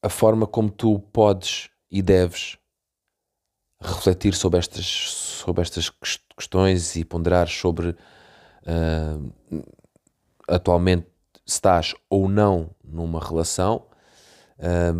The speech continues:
ponderares também sobre isso. Portanto, se estás numa relação, ah, o que é que sentes, seres sincero ou sincera contigo, ah, é muito importante isso, porque isso vai-te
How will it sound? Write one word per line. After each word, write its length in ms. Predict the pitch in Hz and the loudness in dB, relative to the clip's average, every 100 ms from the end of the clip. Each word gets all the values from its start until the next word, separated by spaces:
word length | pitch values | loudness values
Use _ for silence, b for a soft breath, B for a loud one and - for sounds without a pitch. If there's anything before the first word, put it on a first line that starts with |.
| 87 - _ _ - | -6 -8 _ _ -10
ponderares 640 | - 92 92 90 - - - _ | -2 4 4 4 0 -10 -16 _
também 340 | 92 98 92 - _ | -8 -6 -6 -12 _
sobre 320 | - 92 92 | -10 -4 -4
isso. 300 | 85 - - _ _ _ _ _ _ _ _ _ _ _ | -4 -8 -16 _ _ _ _ _ _ _ _ _ _ _
Portanto, 460 | - - 92 87 - | -18 -8 -4 -2 -4
se 100 | - | -10
estás 280 | - - 85 | -4 -2 0
numa 540 | 92 90 90 87 87 82 | 0 0 0 -2 -4 -4
relação, 680 | 85 - 92 90 90 85 b b b b b b | -4 -4 -2 0 0 -4 b b b b b b
ah, 180 | 78 | -4
o 160 | 80 85 | -2 -2
que 120 | - | -2
é 20 | |
que 100 | 87 | -2
sentes, 580 | - - 95 95 90 - | 0 2 2 0 -4 -8
seres 300 | - 87 - | -2 -2 -2
sincero 640 | - 87 - 85 85 90 - | -4 -4 -2 0 -2 -6 -14
ou 60 | |
sincera 380 | - - - 82 | -8 -6 0 0
contigo, 640 | 82 85 82 95 92 95 90 b b b b b _ | 0 -4 -2 -2 -2 -4 -10 b b b b b _
ah, 320 | 82 82 80 | -4 -2 -2
é 100 | 76 | -2
muito 240 | 87 90 87 | 0 -2 -2
importante 680 | 82 87 - 82 80 - _ - | -8 -8 -6 -6 -6 -14 _ -12
isso, 400 | 85 80 - - | -10 -10 -14 -12
porque 280 | 80 - - | -14 -12 -10
isso 180 | - | -4
vai-te 240 | 87 82 | 0 0